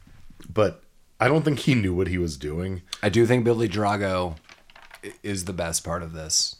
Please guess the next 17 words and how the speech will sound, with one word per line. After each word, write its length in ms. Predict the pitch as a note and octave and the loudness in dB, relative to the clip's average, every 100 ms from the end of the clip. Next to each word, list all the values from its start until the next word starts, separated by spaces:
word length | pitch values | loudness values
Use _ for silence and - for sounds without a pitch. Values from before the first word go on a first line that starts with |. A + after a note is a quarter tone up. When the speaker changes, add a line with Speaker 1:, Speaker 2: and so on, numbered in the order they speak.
| - G#2+ | -8 6
Speaker 2:
I 60 | |
Speaker 1:
Yeah, 100 | C3 | 8
Speaker 2:
mean, 80 | A2+ | 10
Speaker 1:
no, 140 | D3 | 10
Speaker 2:
he, 60 | A#2 | 12
Speaker 1:
Billy, 240 | C#3+ F3+ | 12 12
Billy 260 | E3+ A#2+ D#3+ | 10 8 8
Speaker 2:
he's 120 | E3 | 10
Speaker 1:
Drago 140 | C#3+ C#3 | 10 10
Speaker 2:
scary. 280 | A2+ G#2 F#2+ | 8 8 6
Speaker 1:
is 40 | |
pretty 140 | - | 4
great. 360 | E2+ F2 D#2+ C#2+ | 2 0 -2 -2
Speaker 2:
Yeah, 100 | G#2 | -6
he's 120 | F#2 | -4
scary. 340 | - F#2+ F#2 E2+ | -4 0 0 0
Speaker 1:
Um, 160 | - | -4